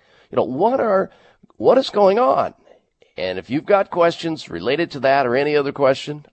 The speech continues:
I'm here for you. Trust me, I'm a doctor. Toll free into the show, get you on the air to have your health question answered.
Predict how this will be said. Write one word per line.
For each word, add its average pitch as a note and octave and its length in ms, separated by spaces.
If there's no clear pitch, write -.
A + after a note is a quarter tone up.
I'm G#2+ 260
here A#2+ 220
for - 180
you. D2+ 200
Trust A#2+ 380
me, F2 100
I'm F#2+ 160
a A2 60
doctor. G2+ 560
Toll G#3+ 300
free G3+ 440
into G#3+ 240
the E3 100
show, G#3+ 380
get E3+ 240
you F#3+ 100
on G#3+ 140
the E3+ 180
air F3+ 460
to C3+ 140
have F3 180
your D#3 160
health E3 340
question D#3+ 520
answered. D3+ 480